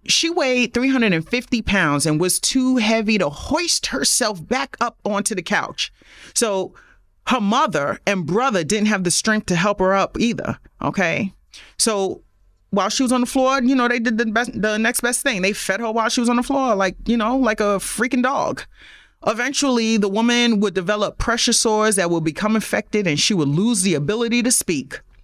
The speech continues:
Her mother would say that they waited so long to call emergency services because her daughter insisted she was fine. She said that they called nine one one after three days when her daughter could no longer speak.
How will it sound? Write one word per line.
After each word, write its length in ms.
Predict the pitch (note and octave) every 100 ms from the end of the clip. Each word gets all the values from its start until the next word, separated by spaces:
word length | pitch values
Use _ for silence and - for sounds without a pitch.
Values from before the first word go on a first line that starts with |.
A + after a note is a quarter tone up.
| _ _ _ _ _ - - - - -
Her 100 | B3+
mother 200 | C4 C#4
would 140 | C4+ B3+
say 420 | - A#3+ A#3 A#3+
that 440 | A3 F#3+ F#3 - - - -
they 160 | G#3+
waited 300 | A3 A3 A#3+
so 200 | - A3+
long 400 | G3+ F#3+ G#3 G#3+ G#3+
to 100 | -
call 280 | - G#3 F#3+
emergency 480 | F#3 G3 F3 -
services 600 | D#3 G3 G3+ G3 G3+ F3
because 320 | D3 D#3+ F3 E3
her 120 | C#3+
daughter 460 | B2 F3 G3+ G#3
insisted 580 | F3 E3+ - F#3 - F#3+
she 160 | - E3
was 220 | D#3+ -
fine. 540 | - D3 B2 D#2+ C3+ - _ - - -
She 200 | - A3
said 400 | - A#3 A3+ G#3
that 300 | F3 E3 -
they 100 | E3
called 300 | - G#3 G#3
nine 180 | G3 F#3+
one 140 | F#3
one 180 | F3+ F3+
after 220 | E3 -
three 260 | - F#3+ F#3
days 300 | F3+ E3+ C#3+
when 140 | C#3+
her 100 | D3+
daughter 280 | D3+ D#3+ D#3+
could 200 | - C#3
no 160 | D3 D3+
longer 280 | D3 D3
speak. 500 | D3+ - - - -